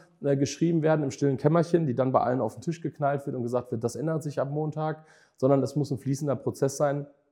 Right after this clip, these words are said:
Man muss die richtigen Zeiten dafür einplanen. Man darf das nicht übers Knie brechen. Man muss wirklich sagen, „Ihr habt die Zeit dafür. Wir nehmen uns die Zeit.“ Wir müssen alle neben dem normalen Job, der dann ja weitergeht, noch die Transformation jeden Tag begleiten.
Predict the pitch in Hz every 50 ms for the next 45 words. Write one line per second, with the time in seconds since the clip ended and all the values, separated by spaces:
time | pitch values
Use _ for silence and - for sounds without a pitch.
0 | _ _ _ _ _ _ _ _ _ 117 113 123 135 123 - 139 120 117 131 127
1 | - 131 120 107 101 - - 131 147 165 - 180 165 160 156 160 - 165 - 143
2 | 147 151 151 - - 160 139 139 143 143 147 147 - _ _ _ _ _ - 113
3 | 113 123 120 - - 120 113 135 127 123 127 113 107 104 101 - - 147 156 165
4 | 160 151 156 151 151 - 160 160 160 135 113 123 131 127 - 135 135 131 - 120
5 | - 131 120 123 120 - 113 104 139 139 - - 160 135 - - 147 139 143 143
6 | 147 127 - - 147 143 143 139 139 - _ _ _ _ _ _ _ _ _ _
7 | _ _ - - 117 113 117 123 139 151 151 151 151 127 - - 131 - - -
8 | 139 131 131 135 135 - - - - - - _ _ _ - 110 120 135 127 -
9 | 131 - - 139 151 151 139 135 139 135 135 123 123 120 117 110 107 110 117 127
10 | 151 160 151 147 156 151 160 151 131 131 139 139 135 127 123 123 131 127 - 135
11 | 120 123 123 - 127 113 - 131 110 - 120 117 120 - - 123 113 107 101 -
12 | - 139 143 156 165 156 143 139 139 143 139 143 139 135 139 - 135 123 131 127
13 | 123 131 127 - 143 135 135